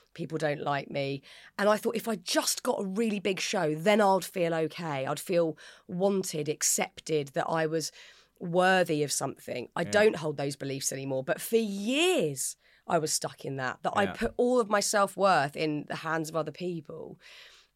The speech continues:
Speaker 1: And I, and I really try and not go to that place now, but I still get dragged into it, like, "Oh God, you know, maybe what I'm doing isn't that worthwhile," and, you know,
Speaker 2: Mm.
Speaker 1: question my own self-worth. And I think that's what we're dealing with on this huge level. And I just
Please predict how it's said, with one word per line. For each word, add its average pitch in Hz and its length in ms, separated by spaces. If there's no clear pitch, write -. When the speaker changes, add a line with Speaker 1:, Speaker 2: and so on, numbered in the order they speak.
Speaker 1:
And 185 140
I, 185 160
and 190 100
I 170 80
really 202 680
try 214 360
and 175 280
not 175 280
go 175 180
to 170 100
that 147 160
place 147 300
now, 147 100
but - 120
I - 40
still 339 220
get 330 160
dragged 269 280
into 240 340
it, 156 120
like, 180 240
"Oh 269 240
God, 254 320
you 233 80
know, 240 60
maybe 254 460
what 220 160
I'm 220 100
doing 226 300
isn't 233 360
that - 180
worthwhile," 147 680
and, 139 160
you 226 100
know, 160 160
Speaker 2:
Mm. 175 60
Speaker 1:
question 190 500
my 170 300
own 170 80
self-worth. 160 760
And 170 80
I 170 60
think 180 320
that's 247 280
what 254 80
we're 233 120
dealing 220 320
with 175 160
on 170 100
this - 320
huge 208 320
level. 170 580
And 185 160
I 196 140
just 208 260